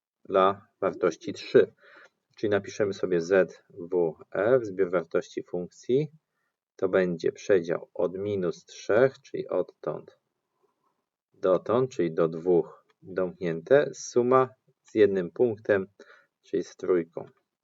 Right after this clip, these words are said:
Później tak, wartość najmniejsza, czyli f, wartość minimalna wynosi minus trzy dla x równego zero,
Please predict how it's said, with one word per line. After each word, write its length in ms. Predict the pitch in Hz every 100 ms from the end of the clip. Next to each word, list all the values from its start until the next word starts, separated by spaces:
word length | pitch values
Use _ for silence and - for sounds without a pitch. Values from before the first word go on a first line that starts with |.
| _ _ _ _ _ _ _ _ _ _ _ _ _ -
Później 280 | 110 98
tak, 280 | 95 - - -
wartość 540 | 95 117 104 101 -
najmniejsza, 640 | 101 95 101 98 - -
czyli 260 | - 101 -
f, 220 | 110 101 - _ _ _ _ _ _ _ _ _ _ _ _ _ _ -
wartość 340 | 98 98 -
minimalna 520 | 101 95 101 98 87
wynosi 480 | 82 90 95 - 95
minus 380 | 95 101 90 -
trzy 400 | - - 107 147 - _ _ _ _ _ _ _ _ _ _ _ _ _ -
dla 580 | 87 95 98 98 87 - _ _ _ _ _ _ _ _ _ 107
x 300 | 104 - - 90 87 _ _
równego 580 | 98 95 92 95 90 87
zero, 520 | 90 85 90 139 143